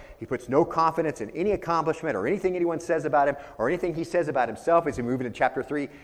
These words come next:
he says his confidence is in the sufficiency of the gospel, and he knows that those who find their sufficiency in the gospel don't need the affirmation of anybody. I don't have to give you a letter of recommendation, and you don't have to have it from someone else for me.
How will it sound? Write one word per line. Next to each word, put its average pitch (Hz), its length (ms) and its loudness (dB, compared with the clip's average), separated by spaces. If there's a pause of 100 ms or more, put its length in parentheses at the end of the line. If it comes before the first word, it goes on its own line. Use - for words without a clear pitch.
he - 80 -20
says 127 240 -2 (220)
his 117 160 -6
confidence 180 560 0
is 131 120 -8
in 113 100 -4
the 101 60 -6
sufficiency 180 640 -4
of 127 80 0
the 110 80 -2
gospel, 170 440 0
and 117 140 -8
he 107 80 -6
knows 160 440 4
that 131 260 2
those 139 220 0
who 123 80 -4
find 170 320 0
their 135 80 -2
sufficiency 165 560 -8
in 104 60 -6
the 101 80 -8
gospel 165 500 2 (280)
don't 156 260 2
need 170 160 2
the 135 140 0
affirmation 143 500 -2
of 120 100 -4
anybody. 107 360 -6 (680)
I 127 120 6
don't 160 160 2
have 156 180 0
to 139 80 -4
give 143 180 0
you 123 240 0
a 107 40 -2
letter 143 220 2
of 131 100 -2
recommendation, 139 600 -2 (240)
and 104 80 -10
you 117 80 -6
don't 143 140 -2
have 135 100 -4
to 127 60 -6
have 139 200 2
it 123 100 -10
from 123 100 -10
someone 135 320 -2
else 135 160 -2
for 131 160 -6
me. 135 200 -4